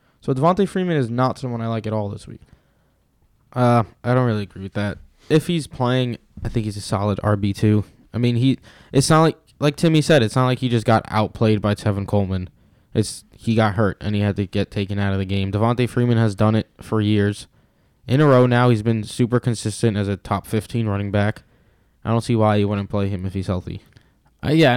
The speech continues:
Speaker 3: I, I, I wouldn't say you completely disagree with me. I, I, I said that I wasn't a giant fan of his. But
Speaker 1: <laughs> I mean, you said he's a must start.
Speaker 3: I didn't say he's a must start. I said you're playing him.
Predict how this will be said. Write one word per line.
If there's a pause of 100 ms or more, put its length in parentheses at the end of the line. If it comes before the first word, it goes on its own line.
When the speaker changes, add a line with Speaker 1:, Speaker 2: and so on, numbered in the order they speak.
Speaker 3:
I,
I,
I
wouldn't
say
you
completely
disagree
with
me.
I,
I, (260)
I
said
that
I
wasn't
a
giant
fan
of
his.
But (160)
Speaker 1:
<laughs>
I
mean,
you
said
he's
a
must
start. (120)
Speaker 3:
I
didn't
say
he's
a
must
start.
I
said
you're
playing
him.